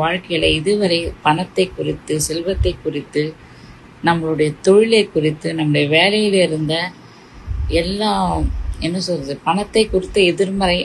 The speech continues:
அ-, அதிர்வுகளை மாற்றக்கூடிய சுய பிரகடனமா இது இருக்க போது. விசேஷமா ஐ டி நிறுவனத்துல வேலை செய்றவங்க, புதனின் காரகத்துவமான தகவல் தொழில்நுட்பம்,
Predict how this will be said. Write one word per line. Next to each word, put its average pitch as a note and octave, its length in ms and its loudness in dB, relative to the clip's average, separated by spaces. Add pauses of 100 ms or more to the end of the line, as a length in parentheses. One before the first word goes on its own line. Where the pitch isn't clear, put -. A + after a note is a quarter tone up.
(140)
அ-, - 60 -10 (420)
அதிர்வுகளை E3 520 2 (640)
மாற்றக்கூடிய F3 600 0
சுய F3 280 0 (120)
பிரகடனமா D3+ 600 2
இது D3+ 120 -2
இருக்க D#3+ 280 -4
போது. D3+ 280 -4 (680)
விசேஷமா E3+ 580 -2 (160)
ஐ E3+ 160 0
டி G3+ 100 -2 (680)
நிறுவனத்துல D#3+ 540 -4
வேலை D3+ 220 0 (100)
செய்றவங்க, D#3 420 2 (840)
புதனின் G#3 520 4
காரகத்துவமான E3 1080 0 (880)
தகவல் G#3 480 0
தொழில்நுட்பம், D#3+ 640 0